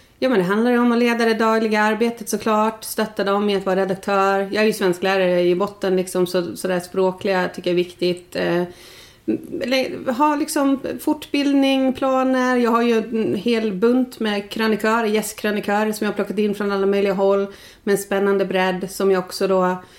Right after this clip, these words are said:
eh, precis som Jens redaktörade mig och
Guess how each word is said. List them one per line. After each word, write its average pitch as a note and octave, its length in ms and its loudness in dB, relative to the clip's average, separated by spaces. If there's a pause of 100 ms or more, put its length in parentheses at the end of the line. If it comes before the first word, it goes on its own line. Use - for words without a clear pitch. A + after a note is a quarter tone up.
(680)
eh, G3 240 2
precis A#3+ 300 0
som G3+ 140 0
Jens B3 580 0
redaktörade G3 720 0
mig A3 340 4
och E3 180 2